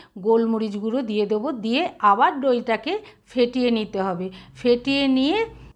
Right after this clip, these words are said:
সাইড করে রেখে দেবো। তারপর যেটাতে দই বেশি আছে তার ভেতরে কিছু জিনিস মেশাতে হবে।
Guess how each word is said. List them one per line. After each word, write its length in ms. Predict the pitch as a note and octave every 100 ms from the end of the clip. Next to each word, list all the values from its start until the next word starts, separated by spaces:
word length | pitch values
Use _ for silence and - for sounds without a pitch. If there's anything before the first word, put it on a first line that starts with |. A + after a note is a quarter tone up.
| _ _ _
সাইড 420 | - A#3 A3 A#3 -
করে 220 | C4 E4 A4+ - - G3+
রেখে 300 | G#3+ G#3+ G3
দেবো। 260 | F3+ F3+
তারপর 480 | F3+ B3+ C4+ C4+ F#4+ D#4
যেটাতে 520 | A3 A#3 A#3 C4 C4+ B3+
দই 340 | G#3 A#3 A#3+
বেশি 420 | F3+ F#3 - E4
আছে 300 | C#4+ A3 B3 D#4+ -
তার 280 | A3 G3 G#3
ভেতরে 640 | G#3+ A3+ A3+ A3 B3+ G4+ - - - _
কিছু 280 | - D4 E4
জিনিস 600 | A3 A#3 A#3+ C#4+ D4 -
মেশাতে 440 | G#3 G#3 A#3+ A#3+ A#3
হবে। 400 | A3 G3+ B3+